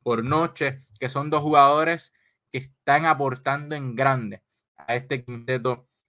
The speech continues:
de los Leones de Ponce, y eso es lo que los mantiene ganando, que todo el personal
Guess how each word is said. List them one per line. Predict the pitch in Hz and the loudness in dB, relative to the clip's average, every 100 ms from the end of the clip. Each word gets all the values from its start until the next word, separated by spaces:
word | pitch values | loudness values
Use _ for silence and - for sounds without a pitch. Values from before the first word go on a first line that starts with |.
| _ | _
de | 104 107 147 | -10 -2 0
los | 147 | 2
Leones | 139 135 151 | 0 -2 -2
de | 156 | -4
Ponce, | 151 190 202 190 147 | -4 -4 -4 -6 -4
y | 156 | -2
eso | 202 214 | -2 -4
es | 196 | -4
lo | 160 | -4
que | 147 | -4
los | 139 | -4
mantiene | 135 131 156 170 | -6 -6 -6 -4
ganando, | 135 165 147 107 - _ _ | -2 -2 -4 -10 -16 _ _
que | - 135 135 _ _ | -8 -8 -8 _ _
todo | 190 196 196 | -2 0 0
el | 190 | -2
personal | 160 147 139 123 127 123 | -4 -4 -6 -6 -6 -8